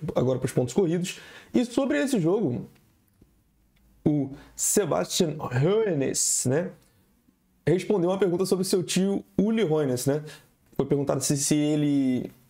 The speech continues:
contactou pra ajudar o Bayern vencendo o Borussia amanhã. Ele não, não, é, ele disse, né? Ele não, ele não fez. "Uli sabe que eu sempre quero vencer. Não se trata de querer vencer pelo F C Bayern. Eu quero vencer pelo VfB Stuttgart.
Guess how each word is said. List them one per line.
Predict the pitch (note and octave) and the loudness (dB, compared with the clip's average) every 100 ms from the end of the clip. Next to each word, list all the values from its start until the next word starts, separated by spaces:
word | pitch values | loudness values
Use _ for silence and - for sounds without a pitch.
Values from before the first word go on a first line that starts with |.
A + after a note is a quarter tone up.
| _ - | _ -10
contactou | - D3+ D3+ C#3+ - | -2 0 0 0 0
pra | D3+ C#3+ | 0 0
ajudar | C#3+ C#3 | 2 2
o | C#3+ | 2
Bayern | C3+ C#3 C3+ C3 | 2 0 0 0
vencendo | C#3+ C3+ C3+ | 0 0 0
o | C3+ | 2
Borussia | C3 B2+ | 0 0
amanhã. | D#3 F3+ F3 | 0 0 0
Ele | E3+ C3 | 0 0
não, | C3+ C#3+ D#3 D#3+ F#3+ - - _ _ | 0 2 2 0 -2 -8 -20 _ _
não, | D#3 D#3 | 0 2
é, | E3+ F3 - C3+ | 0 -2 0 2
ele | B2 | 2
disse, | B2 B2+ A#2+ | 0 0 0
né? | B2 B2+ - | -2 -4 -4
Ele | C3 | 0
não, | C3+ C#3+ E3 F#3 | 0 0 0 0
ele | D3+ D3 | 0 0
não | D#3 F#3 | 0 0
fez. | - D#4 - - _ _ | 0 -2 -4 -16 _ _
"Uli | - G#3+ G#3+ | -2 0 0
sabe | G3 F#3 F3 | -2 0 0
que | E3 | 0
eu | E3 | 0
sempre | - F#3+ F#3+ | 2 0 0
quero | E3 D#3 | 0 2
vencer. | E3+ E3 E3 E3+ - - | 0 0 0 0 -8 -4
Não | F3 | 0
se | F#3 F3+ | 0 0
trata | E3+ E3 | 0 0
de | D#3 | 0
querer | E3 D#3+ | 2 2
vencer | D#3+ D3+ D#3 | 0 0 0
pelo | E3 D#3 | 2 2
F | D3 C#3+ | 0 0
C | E3+ | 0
Bayern. | C3+ D3 D3+ D3+ | 2 0 -2 -2
Eu | C#3+ | -2
quero | C3 D3 | 0 0
vencer | C#3+ C#3 C#3+ | 0 0 0
pelo | D3 C#3 D3 D3 - _ _ _ _ | 0 0 0 -6 -18 _ _ _ _
VfB | A#2+ C3 D3+ D#3 C3+ C#3 | 0 2 2 0 0 0
Stuttgart. | C#3+ - E3 - - - | 0 0 0 0 -2 -4